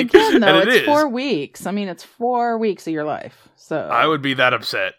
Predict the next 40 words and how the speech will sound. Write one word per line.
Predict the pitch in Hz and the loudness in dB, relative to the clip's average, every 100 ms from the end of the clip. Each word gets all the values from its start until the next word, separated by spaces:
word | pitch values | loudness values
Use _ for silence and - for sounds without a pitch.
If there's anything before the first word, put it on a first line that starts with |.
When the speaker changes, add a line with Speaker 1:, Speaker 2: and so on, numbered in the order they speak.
| 107 | -8
Speaker 2:
It | |
would | 147 160 | -6 -4
be, | 170 | 4
<laughs> | |
it | 226 | 4
looks, | 208 175 180 202 | 4 -2 -4 -2
it | 208 196 | 0 4
looks, | 208 165 | 2 2
it | 208 | 0
Speaker 1:
Really? | 254 208 | 2 2
Speaker 2:
looks | 196 170 180 | 0 -2 -8
fucking | 190 180 190 185 175 165 | -10 -12 -2 -2 0 -2
like | 156 139 | -2 -2
a | |
nightmare. | 127 120 123 104 101 92 90 | -4 -2 -2 -4 -6 -6 -4
It | 165 | -4
looks | 208 185 175 | 0 0 -2
so | - 175 165 | 0 0 2
bad | 147 131 120 | 2 2 0
if | |
you're | 120 113 | -4 -4
Robert | 110 104 | -4 -4
Pattinson | 110 101 92 98 92 | -4 -6 -8 -14 -10
there. | 95 - - - | -10 -10 -16 -4
I | 123 139 | 0 0
felt | 156 147 110 | 2 0 0
his | 127 123 110 | -4 -6 -8
just, | 107 107 - | -12 -14 -10
like, | 104 90 80 _ _ _ _ | -6 -8 -10 _ _ _ _
dragging | - 101 98 104 104 107 104 95 | -16 -6 0 4 4 4 -2 -4
and, | 92 | -6
like, | 87 85 | -8 -10
horrible, | - 113 107 101 101 95 98 95 92 | -12 -8 -6 -4 -6 -6 -8 -6 -6
like, | 85 85 - _ | -6 -6 -10 _
like, | 101 92 - | -12 -12 -12
he | 120 | -14
just | 113 - | -12 -12
feels | 107 104 98 85 | -10 -8 -8 -12
awful, | - 98 90 95 92 | -10 -8 -8 -8 -10
and, | 90 | -10